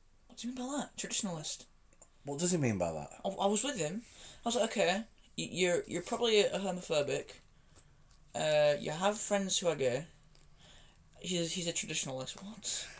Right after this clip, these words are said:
Speaker 2: I don't know what it means.
Speaker 1: What?
Speaker 2: I, that's why I wanted to know if you knew what it meant.
Speaker 1: No, I don't know what that means.
Speaker 2: He's got friends that are gay,
Speaker 1: Yep.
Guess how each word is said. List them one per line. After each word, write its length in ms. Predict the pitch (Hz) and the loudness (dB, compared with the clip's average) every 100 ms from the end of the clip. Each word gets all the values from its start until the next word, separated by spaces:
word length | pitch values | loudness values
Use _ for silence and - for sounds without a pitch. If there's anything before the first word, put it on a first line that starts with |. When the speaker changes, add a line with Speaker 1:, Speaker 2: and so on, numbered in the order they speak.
| - - | -10 -4
Speaker 2:
I 60 | |
don't 160 | 185 170 | -2 0
know 80 | 170 | 0
what 160 | 165 | 0
it 100 | 143 | 0
means. 680 | 147 190 127 98 - - - - | 2 2 2 4 6 4 2 0
Speaker 1:
What? 140 | 147 | 2
Speaker 2:
I, 20 | |
that's 180 | 151 170 | 6 6
why 100 | 190 | 6
I 100 | 160 | 6
wanted 280 | 156 185 175 | 4 6 4
to 120 | 175 | 4
know 200 | 170 160 131 | 6 6 4
if 160 | 131 | 0
you 120 | 165 185 | 0 2
knew 180 | 139 | 2
what 160 | 113 95 | 2 0
it 100 | 92 | -4
meant. 280 | 85 82 - - - - - - - - - - - - - - - - - - - 226 | -8 -10 -16 -20 -20 -20 -20 -20 -20 -20 -20 -20 -20 -20 -20 -20 -20 -20 -20 -20 -16 -10
Speaker 1:
No, 140 | 202 - - | -10 -10 -18
I 40 | - | -12
don't 180 | 190 175 | -12 -10
know 60 | |
what 100 | 170 | -12
that 100 | 165 | -12
means. 300 | 156 156 - - - - - - | -12 -10 -10 -12 -18 -20 -16 -8
Speaker 2:
He's 120 | 110 | -2
got 140 | 139 | 0
friends 240 | - 180 165 | 4 4 4
that 100 | 123 | 4
are 40 | |
gay, 360 | 127 120 90 98 - | 4 4 2 -2 -2
Speaker 1:
Yep. 260 | 185 - | -4 -4